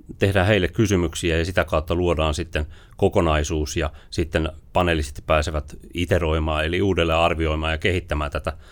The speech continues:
tätä mallia, niin siihen yleensä liitetään, ö, sitä pidetään määrällisenä menetelmänä, ja sitten näiden tulosten luokitteluun liittyy tämmönen kvantitifoiminen eli, eli määrällistäminen.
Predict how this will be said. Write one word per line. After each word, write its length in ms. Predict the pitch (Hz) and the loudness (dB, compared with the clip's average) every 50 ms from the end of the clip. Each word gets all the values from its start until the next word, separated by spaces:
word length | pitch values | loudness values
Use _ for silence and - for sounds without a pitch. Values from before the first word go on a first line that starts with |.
| - - - | -20 -12 -4
tätä 220 | - 85 82 82 | -4 0 2 4
mallia, 380 | 82 90 90 82 78 78 76 76 | 4 4 4 2 2 0 0 0
niin 180 | 80 78 - - - - - - - - - - - - - | -2 -4 -4 -6 -18 -20 -20 -20 -20 -20 -20 -20 -20 -20 -12
siihen 460 | - - 104 98 101 92 92 87 98 - - - | -4 0 2 4 4 4 4 2 2 0 -2 -2
yleensä 460 | 113 104 104 98 90 80 92 85 78 - - - | 0 4 4 4 4 4 2 -2 -4 -6 -10 -6
liitetään, 760 | 80 95 95 95 90 - 80 78 90 85 82 80 80 80 - - - - - - - - - - - - | 0 2 4 4 4 2 0 2 2 2 4 4 2 0 -2 -6 -16 -18 -20 -20 -20 -16 -16 -14 -12 -10
ö, 180 | - 73 73 - - - | -8 -10 -10 -12 -14 -16
sitä 240 | - - - 82 | -14 -6 -4 -4
pidetään 400 | - - 95 95 90 - 87 80 | 0 2 2 2 2 2 2 2
määrällisenä 540 | 80 82 98 104 101 98 95 87 95 95 95 | 2 2 2 2 2 2 0 2 2 2 2
menetelmänä, 680 | 92 92 92 92 90 82 98 90 90 90 90 90 85 80 - - - - - - - - - | 2 2 2 2 2 2 2 2 2 2 2 0 0 -2 -4 -10 -20 -20 -20 -20 -20 -14 -6
ja 80 | 90 82 | -4 -2
sitten 380 | 95 90 87 - 90 85 82 - - | -2 -2 0 0 0 0 0 -2 0
näiden 360 | - 87 85 85 - 87 87 | 0 0 2 2 0 0 0
tulosten 680 | 85 - 98 98 95 85 - - - 85 85 82 80 76 - | 0 0 2 4 4 2 2 0 -4 -2 -2 0 -2 -4 -2
luokitteluun 680 | 104 98 95 87 78 80 - - 85 80 82 80 78 | 2 2 2 2 2 -2 -4 -4 -2 -2 -2 -2 0
liittyy 360 | 85 85 80 80 - 82 80 78 | 0 -2 -2 -2 -4 -6 -6 -2
tämmönen 360 | - 82 80 80 82 85 80 | -2 -2 -2 0 -2 -2 -4
kvantitifoiminen 1700 | 80 85 92 95 92 - - 76 - 85 78 - - - - - - - - - 90 85 - - - - - 101 85 82 78 78 80 80 78 | -2 0 0 0 0 0 -4 -6 -6 -6 -6 -8 -14 -18 -20 -18 -16 -14 -6 -4 -4 -4 -4 -8 -12 -4 -2 0 0 0 0 -2 -2 -2 -4
eli, 200 | 78 78 - - - - - - - - - | -4 -6 -8 -10 -14 -20 -20 -20 -20 -12 -6
eli 260 | - 78 78 76 - - - | -2 -2 -2 -2 -4 -6 -8
määrällistäminen. 1040 | - 90 90 92 90 85 82 78 78 80 80 - - 80 80 80 80 82 82 80 78 | -2 2 2 4 4 4 2 2 0 -2 -2 -2 -4 -4 -2 -2 0 0 0 0 -2